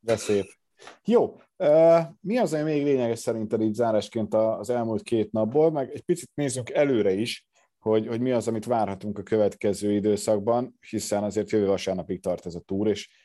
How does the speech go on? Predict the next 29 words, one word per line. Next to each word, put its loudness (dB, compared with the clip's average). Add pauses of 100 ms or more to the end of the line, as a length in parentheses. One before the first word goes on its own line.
(300)
és -10
lesz 0
egy-két -8
olyan -2
szakasz, -8
amire -6
még -10 (120)
oda -4
kell -4
figyelni. -2 (360)
Abszolút -4
nem -4
lefutott, -2
sőt, -2
szerintem -6
így -2
lesz -6
az -4
elképesztően -6
izgalmas, -2
és -10
tényleg -2
az -4
időfutam -4
is -12
még -12
elképesztően -4
izgalmas -6
lesz, -2